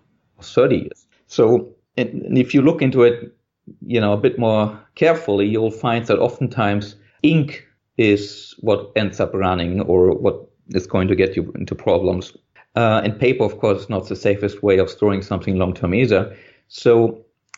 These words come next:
we basically said, "Okay, we'll get a, a ultraviolet laser and polycarbonate plastic cards." And that combination basically produces a physical card, plastic card,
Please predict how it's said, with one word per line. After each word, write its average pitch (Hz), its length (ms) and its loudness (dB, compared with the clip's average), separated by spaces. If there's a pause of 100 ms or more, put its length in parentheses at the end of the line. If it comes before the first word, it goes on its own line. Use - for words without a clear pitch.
we 135 200 2
basically 143 640 0
said, 107 320 0
"Okay, 110 300 0
we'll 113 280 0
get 110 240 0
a, 104 440 2
a 98 400 0
ultraviolet 113 600 0
laser 104 460 0 (400)
and 107 400 0
polycarbonate 107 720 -2
plastic - 440 -6
cards." 98 360 -14 (400)
And 120 180 -2
that 143 240 -2
combination 107 760 -4 (500)
basically 120 360 2
produces 104 880 -4 (100)
a 98 280 0
physical 135 420 0
card, 123 480 -2
plastic - 380 -6
card, 95 240 -6